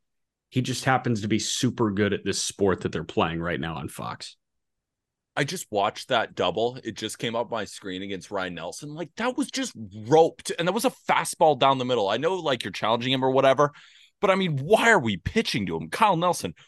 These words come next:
Speaker 2: why are we pitching to him? You got a, you got a runner in scoring position. You can just easily walk Seager. That's why, if, if you remember, one of my biggest bets of the postseason, game two, which fucking lost,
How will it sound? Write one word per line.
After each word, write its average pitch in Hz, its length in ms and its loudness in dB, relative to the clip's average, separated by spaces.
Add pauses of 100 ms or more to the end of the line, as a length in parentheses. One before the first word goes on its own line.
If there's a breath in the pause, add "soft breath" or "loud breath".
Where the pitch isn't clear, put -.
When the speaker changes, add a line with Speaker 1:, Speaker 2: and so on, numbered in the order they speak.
(120 soft breath)
Speaker 2:
why 214 420 6
are 185 100 6
we 156 160 2
pitching 170 400 2
to 139 80 4
him? 143 120 0
You 151 40 -4
got 175 140 2
a, 160 260 0 (300 loud breath)
you 220 80 -4
got 226 140 6
a 208 60 8
runner 220 440 8
in 202 80 2
scoring 220 400 4
position. 214 460 2
You 208 80 0
can 196 100 -2
just 185 160 2
easily 208 480 2
walk 202 380 4
Seager. 214 480 0 (240 soft breath)
That's 220 180 2
why, 208 360 6 (140)
if, 147 280 2
if 151 160 2
you 151 120 4
remember, 147 440 6
one 139 160 4
of 147 40 4
my 135 120 6
biggest 131 260 0
bets 135 220 2
of 110 100 -4
the - 80 2
postseason, 107 420 0
game 107 220 0
two, 117 220 0
which 92 160 -6
fucking 107 320 -4
lost, 95 500 0